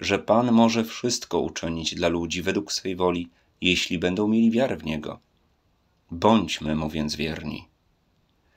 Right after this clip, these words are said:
I jeśli będziemy mu wierni, dana nam będzie ziemia obiecana i kiedyś w przyszłości przekonacie się, że spełni się słowo Pana o zagładzie Jerozolimy,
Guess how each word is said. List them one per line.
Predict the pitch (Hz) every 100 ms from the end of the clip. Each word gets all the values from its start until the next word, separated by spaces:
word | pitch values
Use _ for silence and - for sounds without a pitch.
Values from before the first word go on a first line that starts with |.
| _ _ _ - - - _ -
I | 113
jeśli | 139 - 151
będziemy | 135 131 120 165 165 139 107
mu | 107 107
wierni, | 101 139 127 90 82 82 80 _
dana | 90 90 120 143
nam | 139 131
będzie | 117 120 120 123
ziemia | 113 120 123 120
obiecana | 104 107 107 - 104 85 -
i | - -
kiedyś | - 160 151
w | -
przyszłości | - 113 147 143 - - 76
przekonacie | - - 104 85 - 78
się, | - - - _ - - - -
że | 90 220 202 - _ _ _ -
spełni | - - 139 117 92
się | 82 87 90
słowo | - 92 95
Pana | 92 98 101 -
o | 92
zagładzie | 101 87 101 110 110
Jerozolimy, | 107 104 101 107 113 117 123